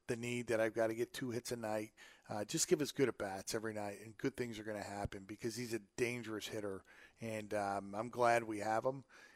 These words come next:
and I think there's the, he's a key, he's a big key to our season. You know, when we think about our run production and, you know, yeah, we got Renfroe and Vinny back and all that stuff,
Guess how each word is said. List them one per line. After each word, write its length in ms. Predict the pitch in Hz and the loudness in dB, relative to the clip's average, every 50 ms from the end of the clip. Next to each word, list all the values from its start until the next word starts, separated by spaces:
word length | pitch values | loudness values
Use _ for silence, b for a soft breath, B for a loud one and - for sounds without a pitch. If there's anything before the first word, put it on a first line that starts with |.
| b _ - | b _ -10
and 180 | 110 107 107 | -8 -4 -4
I 60 | 110 | -4
think 280 | 110 - 127 123 107 - | -2 -2 -4 -4 -2 -2
there's 560 | 120 113 113 110 107 101 - - - - - - _ _ _ - | 0 0 0 0 -2 -4 -4 -4 -4 -6 -6 -10 _ _ _ -2
the, 120 | 131 127 | -2 -2
he's 440 | 120 113 - - - 165 180 147 127 | -2 -4 -6 -4 -2 0 0 0 0
a 40 | - | -2
key, 240 | - - - 165 | -4 -4 -2 -2
he's 200 | 160 127 156 170 | -2 -2 -2 -2
a 40 | 175 | 2
big 220 | 151 160 135 - - | 4 4 2 2 0
key 260 | - - 127 135 127 | -6 -2 -2 0 0
to 100 | 117 104 | 2 0
our 120 | 104 101 | 0 -2
season. 440 | - - - 110 107 113 107 104 90 87 92 98 | -4 -4 -4 -4 -4 -6 -6 -10 -12 -14 -14 -12
You 100 | 101 104 | -8 -8
know, 60 | 107 | -8
when 80 | 107 107 | -6 -8
we 80 | 117 113 | -8 -8
think 180 | - 135 120 | -6 -6 -4
about 220 | 113 107 110 110 104 | -2 0 2 2 2
our 120 | 101 98 | 0 0
run 220 | 98 107 113 120 | 0 0 -2 -2
production 640 | 110 - 123 113 117 120 - - - 127 120 120 113 | -4 -4 -2 0 2 0 0 0 -2 -2 -2 -2 -4
and, 180 | 107 98 92 92 b b b b b b b b - | -6 -8 -12 -14 b b b b b b b b -4
you 80 | 117 113 | -2 0
know, 60 | 113 | 2
yeah, 280 | 110 113 113 110 107 | 4 6 6 6 6
we 140 | 107 107 117 117 | 4 2 2 4
got 280 | 123 117 113 113 107 110 | 4 6 6 4 4 2
Renfroe 580 | 120 117 117 104 - - 117 113 113 113 113 110 | 0 0 -2 -4 -2 0 2 2 4 2 2 0
and 120 | 107 104 | -2 -4
Vinny 240 | 117 113 113 120 117 | -4 -4 -2 -4 -2
back 420 | 104 110 110 110 110 110 110 107 - | 0 0 2 2 2 2 0 -2 -2
and 80 | 110 107 | -6 -4
all 120 | 107 110 110 | -2 0 0
that 140 | 110 107 - | 0 0 -2
stuff, 360 | - - 113 110 113 110 | -2 2 2 4 4 2